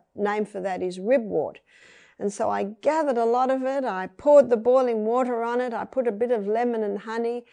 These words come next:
and I got the children to drink it. I got fancy straws. I got little tea <laughs> sets. I just wanted them to drink, drink, drink.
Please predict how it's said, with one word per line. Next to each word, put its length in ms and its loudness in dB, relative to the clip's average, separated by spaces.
and 220 -6
I 160 -4
got 380 0
the 80 -4
children 500 4
to 100 -4
drink 420 0
it. 180 -4
I 100 -2
got 240 -6
fancy 560 -4
straws. 680 4
I 120 -4
got 300 -4
little 280 -2
tea 240 2
<laughs> 0 -
sets. 560 0
I 120 -2
just 220 0
wanted 340 0
them 180 0
to 80 0
drink, 500 4
drink, 460 2
drink. 440 2